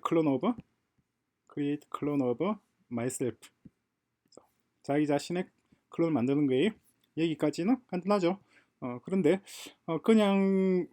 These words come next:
자기의 클론만 만드는 것이 아니라, 어, 한 걸음 옮겨가서, 옮겨가서, 그러니까 무브에서 무브 텐 스텝,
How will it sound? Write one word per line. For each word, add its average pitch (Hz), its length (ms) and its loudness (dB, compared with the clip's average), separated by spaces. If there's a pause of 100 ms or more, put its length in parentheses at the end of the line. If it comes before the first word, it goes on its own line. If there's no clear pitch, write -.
(300)
자기의 190 340 6
클론만 175 640 0
만드는 147 280 2
것이 180 180 -2
아니라, 151 280 -2 (220)
어, 113 260 -12 (360)
한 156 280 0
걸음 190 280 4 (120)
옮겨가서, 165 520 2 (220)
옮겨가서, 170 640 -4 (960)
그러니까 180 640 -4
무브에서 165 960 -2 (460)
무브 160 240 -2
텐 160 160 -6
스텝, - 300 -4